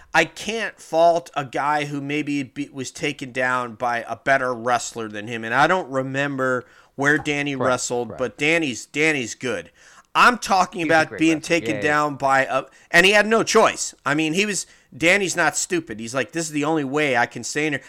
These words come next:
Speaker 1: 'cause this guy's gonna cut me up with elbows."
Speaker 2: Yeah.
Speaker 1: That's when Tony was extremely violent.
Speaker 2: Yeah.
Speaker 1: Josh Thompson will tell you, "I am not the same fighter after fighting Tony Ferguson." Now,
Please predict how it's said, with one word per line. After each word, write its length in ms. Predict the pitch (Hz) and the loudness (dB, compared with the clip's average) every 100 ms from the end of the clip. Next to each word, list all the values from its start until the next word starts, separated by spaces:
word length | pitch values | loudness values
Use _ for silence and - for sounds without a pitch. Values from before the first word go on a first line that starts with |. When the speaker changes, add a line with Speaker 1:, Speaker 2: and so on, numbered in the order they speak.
| - | -12
Speaker 1:
'cause 160 | - 143 | -8 -4
this 160 | 202 | -4
guy's 280 | - 180 156 | 0 0 0
gonna 220 | - 131 | -2 -4
cut 360 | 127 - 185 - | -4 -2 -2 -2
me 100 | 202 | -4
up 140 | 196 | -2
with 120 | 185 156 | -2 0
elbows." 420 | 151 139 147 85 | 0 0 -4 -8
Speaker 2:
Yeah. 80 | - _ - | -14 _ -2
Speaker 1:
That's 220 | 170 - | 0 0
when 160 | 233 175 | -4 -6
Tony 380 | - 196 180 | -4 -4 -4
was 240 | 165 147 143 | -4 -4 -6
extremely 560 | - - 175 175 170 | -8 -8 -6 -4 -4
violent. 480 | 127 156 165 135 113 | 0 2 2 0 -6
Speaker 2:
Yeah. 60 | - - - - | -14 -20 -20 -6
Speaker 1:
Josh 420 | 185 175 233 - | 0 2 2 -2
Thompson 540 | - 196 202 - 180 | -4 -4 -4 -6 -8
will 120 | 156 151 | -6 -8
tell 340 | - 170 160 | 0 2 2
you, 240 | 117 92 - _ _ _ _ _ | 0 -8 -14 _ _ _ _ _
"I 500 | 143 160 190 208 196 - _ 156 | 2 4 4 0 -8 -18 _ -4
am 220 | 151 147 | -2 2
not 280 | 156 170 - | 2 2 0
the 100 | 156 | -6
same 360 | - 165 160 | -2 -2 -2
fighter 600 | 139 - 151 135 117 117 - | -4 2 4 4 -2 -4 -2
after 340 | 127 123 - | 2 2 0
fighting 420 | 123 135 131 127 120 | -4 0 0 0 -6
Tony 320 | 131 127 120 | -6 -6 -6
Ferguson." 600 | - 117 101 - 85 67 _ _ _ _ _ _ | -6 -6 -6 -10 -14 -18 _ _ _ _ _ _
Now, 380 | 139 147 151 147 | 0 4 4 2